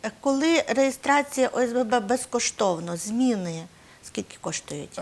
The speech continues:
Speaker 2: наразі зміни коштують шістсот тридцять гривень. Це з першого січня дві тисячі двадцятого року, оскільки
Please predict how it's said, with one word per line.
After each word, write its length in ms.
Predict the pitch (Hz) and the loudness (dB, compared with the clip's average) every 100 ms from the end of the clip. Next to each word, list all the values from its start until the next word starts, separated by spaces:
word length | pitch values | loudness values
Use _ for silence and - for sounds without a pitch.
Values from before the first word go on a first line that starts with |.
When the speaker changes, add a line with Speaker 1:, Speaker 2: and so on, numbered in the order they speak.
| 160 156 | -10 -6
Speaker 2:
наразі 440 | 147 156 220 208 | 2 6 6 6
зміни 340 | 165 165 170 143 | 2 2 2 2
коштують 640 | - 185 - 185 180 175 | 2 0 0 2 2 2
шістсот 440 | - 156 - 147 | 2 2 2 0
тридцять 420 | - - - - 147 | -2 -6 -6 -8 -2
гривень. 380 | 156 180 214 190 | 2 2 0 -4
Це 100 | 170 | -6
з 60 | |
першого 320 | - 170 - 156 | 0 0 2 0
січня 320 | 170 - 156 | 0 0 0
дві 100 | 143 | 0
тисячі 300 | 151 - 151 | 0 -2 -2
двадцятого 580 | 147 - 156 - 143 156 | -4 -4 -6 -4 -2 2
року, 300 | 185 - 185 | 2 4 0
оскільки 640 | 147 - 156 151 - | 0 -2 -4 -2 -2